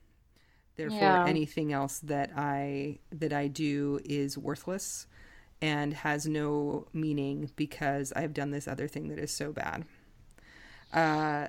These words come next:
Speaker 1: that kind of judgment that we sort of put on ourselves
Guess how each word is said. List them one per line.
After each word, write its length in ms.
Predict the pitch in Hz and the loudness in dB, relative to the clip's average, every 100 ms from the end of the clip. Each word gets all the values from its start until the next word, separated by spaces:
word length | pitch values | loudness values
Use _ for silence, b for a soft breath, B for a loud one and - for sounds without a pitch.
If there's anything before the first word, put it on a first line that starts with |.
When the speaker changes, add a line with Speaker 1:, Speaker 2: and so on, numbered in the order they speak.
| - | -4
Speaker 1:
that 300 | 156 165 - | 2 2 2
kind 200 | - 170 | 0 0
of 100 | 160 | 0
judgment 840 | 160 156 156 156 147 147 - - - | 0 0 0 -2 -2 -4 -6 -8 -10
that 420 | 160 151 147 - | -4 -2 -2 -4
we 160 | 143 160 | -4 -4
sort 160 | 156 147 | -2 -4
of 120 | - | -4
put 200 | - 160 | -4 -2
on 140 | 143 147 | -2 -2
ourselves 960 | 147 - 156 147 147 147 156 - - | -4 -4 -4 -2 -4 -6 -6 -6 -8